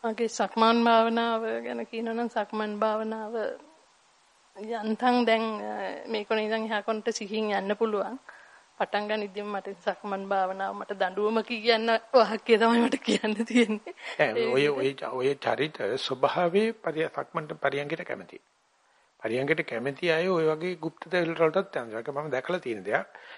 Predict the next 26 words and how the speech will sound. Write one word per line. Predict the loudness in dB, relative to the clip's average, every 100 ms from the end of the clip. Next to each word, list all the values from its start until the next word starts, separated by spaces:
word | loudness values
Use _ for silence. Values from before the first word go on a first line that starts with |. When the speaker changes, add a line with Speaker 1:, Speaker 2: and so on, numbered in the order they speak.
| -4
Speaker 2:
එයාට | 4 4 4
දෙන්න | 2 0
තියෙන | 0 -2
උත්තරේ | 0 0 0
තමයි | -2 -4
සක්මන් | -6 -8 -6 -4
කරන්න. | -4 -6 -10 _ _ _
සක්මනේ | 0 0 -4 -4
කවදාකවත් | -4 -4 -6 -8 -12
එන්නේ | -16 -18
නෑ. | _ _ _ _ _ _ _ _ _ _ _ _ _ _ _
ඒ | -8 -6 -6 -10 -20 -20 -16
නිසන් | -10 -6 -4 -2
වනේ | -2 -2 -2
ඔය | 0 0 -2 -4
බරපතල | -4 -2 -2 -2 -2
කේසස් | -2 -4 -6 -12
දෙකක් | 4 4 4 -4 -2
ආවා. | -2 -2 -6 -8 -20 -20 _ _ _ -20 _ _
ඒ | -2 -2
එක්කෙනෙක් | -2 -2 -4 -4 -8 -10 -8
උදේ | -4 -2
පාන්දර | 2 2 2 0
නැගිටිනකොට | -2 -4 -4 -2
මිනිස්සයා | 0 -2 -2 -2
නෑ. | -2 -4